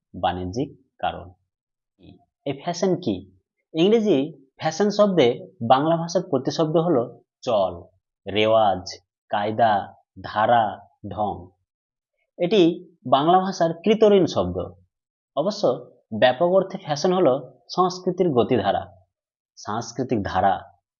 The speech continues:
সাংস্কৃতিক প্রবণতা, সাংস্কৃতিক হালচাল প্রভৃতি বলা যেতে পারে। অর্থাৎ দীর্ঘদিন ধরে চলে আসা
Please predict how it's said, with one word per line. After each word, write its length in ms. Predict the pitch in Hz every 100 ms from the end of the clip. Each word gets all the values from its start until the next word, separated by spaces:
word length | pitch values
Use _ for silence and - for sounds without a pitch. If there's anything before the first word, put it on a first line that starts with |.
| _
সাংস্কৃতিক 720 | - 107 120 - 151 147 147
প্রবণতা, 720 | 113 104 117 107 92 87 - _ _ _
সাংস্কৃতিক 680 | - 107 110 - 113 98 92
হালচাল 460 | 90 90 92 87 - _ _ -
প্রভৃতি 600 | 240 202 202 - - _ -
বলা 140 | 101
যেতে 220 | 90 90
পারে। 240 | - 67 71 _ _ _ _ -
অর্থাৎ 340 | 135 170 196 - _ _ _ _ _ _ _ 120
দীর্ঘদিন 460 | 156 185 208 233 226
ধরে 180 | 208 220
চলে 240 | 156 135
আসা 520 | 143 - 117 123 -